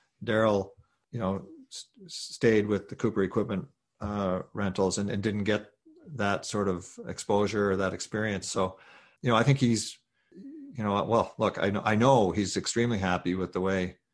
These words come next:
things have developed. Uh, we both are. Um, you know, it's been a great partnership.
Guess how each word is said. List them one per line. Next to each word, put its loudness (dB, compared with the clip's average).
things -2
have -4
developed. 0
Uh, -2
we 0
both 2
are. 0
Um, -4
you -4
know, 2
it's -2
been -2
a 0
great 0
partnership. 0